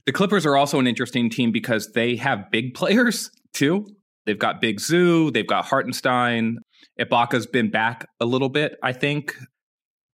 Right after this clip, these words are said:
I'll be very interested to see how Vogel treats the chess match of, like, lineups against a Clippers team where they've been playing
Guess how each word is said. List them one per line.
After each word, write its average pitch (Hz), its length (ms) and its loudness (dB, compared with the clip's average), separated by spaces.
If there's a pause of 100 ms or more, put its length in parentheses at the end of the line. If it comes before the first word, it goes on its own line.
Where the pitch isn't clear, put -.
I'll 160 180 2
be 190 120 4
very 180 280 2
interested 160 540 -2
to 147 80 2
see 139 420 0
how 131 240 0
Vogel 123 460 0
treats 127 380 -2
the 113 140 -2
chess - 400 -4
match 131 460 -2
of, 113 260 -2
like, 110 240 0
lineups 113 800 -2 (100)
against 107 400 -2
a 110 60 0
Clippers 123 440 -2
team 127 520 0 (220)
where 107 600 0 (480)
they've 131 240 0
been 143 160 2
playing 131 640 0